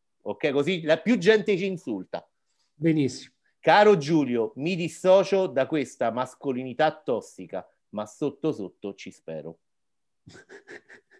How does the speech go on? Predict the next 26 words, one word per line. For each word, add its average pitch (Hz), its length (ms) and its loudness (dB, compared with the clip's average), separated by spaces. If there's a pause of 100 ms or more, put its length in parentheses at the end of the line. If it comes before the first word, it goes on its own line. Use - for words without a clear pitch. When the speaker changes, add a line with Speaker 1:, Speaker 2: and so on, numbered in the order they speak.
(440)
Speaker 1:
Seconda 240 460 6
domanda, 190 460 6
ci 165 140 -4
scrive 214 340 2
una 214 180 6
donna, 151 420 4
Roberta. 131 720 2 (920)
"Il 180 200 -2
mio 277 220 2
compagno 117 840 0
guarda 131 460 4
continuamente 160 800 -2
le 156 100 2
partite 156 480 2
degli 135 220 -2
europei 127 360 2
di 110 120 -8
calcio, 101 540 -4
ma 131 200 0
io 151 280 2
non 127 200 -6
so 123 220 -2
nemmeno 110 580 -6
cos'è 120 340 -4
il 104 120 -2
fuorigioco, 107 880 -6